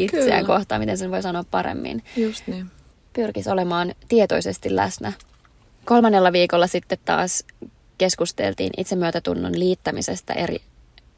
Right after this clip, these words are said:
Speaker 1: elämän osa-alueille. Esimerkiksi miten sä voit käyttää itsemyötätuntoa kotona, vaikka siinä sun äitiroolissa,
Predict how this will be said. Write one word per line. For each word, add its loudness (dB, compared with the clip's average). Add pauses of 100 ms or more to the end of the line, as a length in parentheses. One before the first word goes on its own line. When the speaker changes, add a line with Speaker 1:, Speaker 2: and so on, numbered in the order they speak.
Speaker 1:
elämän -2
osa-alueille. -4 (200)
Esimerkiksi -4
miten -4
sä -6
voit -8
käyttää -8
itsemyötätuntoa -6
kotona, -2 (140)
vaikka -4
siinä -6
sun -6
äitiroolissa, -4